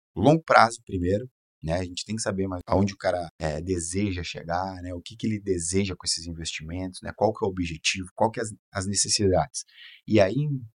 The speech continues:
em cima disso, aí a gente traz pra médio prazo e traz pra curto prazo. O dinheiro de curto prazo,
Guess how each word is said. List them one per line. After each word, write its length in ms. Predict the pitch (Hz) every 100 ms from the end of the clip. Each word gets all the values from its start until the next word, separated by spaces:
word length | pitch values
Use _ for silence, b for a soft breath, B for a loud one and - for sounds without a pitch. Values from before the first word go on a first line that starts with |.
| _ _
em 80 | 95
cima 240 | 95 92
disso, 380 | 82 123 139 - - _ _
aí 160 | - 98
a 40 |
gente 280 | 98 104 -
traz 400 | - 90 90 - - -
pra 140 | 92
médio 260 | 90 87 92
prazo 380 | 110 107 110 107 -
e 80 | 117
traz 280 | 110 95
pra 120 | - 92
curto 280 | 110 110 -
prazo. 380 | 107 85 - _ _ _ -
O 80 | 107
dinheiro 340 | 98 117 160
de 120 | 131
curto 280 | - 98 - -
prazo, 420 | - 110 95 80